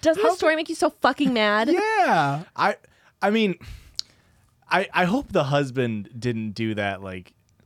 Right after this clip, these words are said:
Speaker 3: like, that was a little bit of a dick move to, like, divulge the reason why he was canceling it without, like,
Speaker 2: Yes.
Speaker 3: potentially the wife's, uh,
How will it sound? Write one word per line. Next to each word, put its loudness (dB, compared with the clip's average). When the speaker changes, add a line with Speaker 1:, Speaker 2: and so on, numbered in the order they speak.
Speaker 3:
like, 0
that 2
was 0
a 2
little 2
bit 0
of -2
a 0
dick -4
move -2
to, -4
like, -2
divulge -2
the -4
reason -4
why 0
he 0
was -4
canceling -6
it -6
without, -2
like, -4
Speaker 2:
Yes. -12
Speaker 3:
potentially -4
the 0
wife's, -4
uh, -8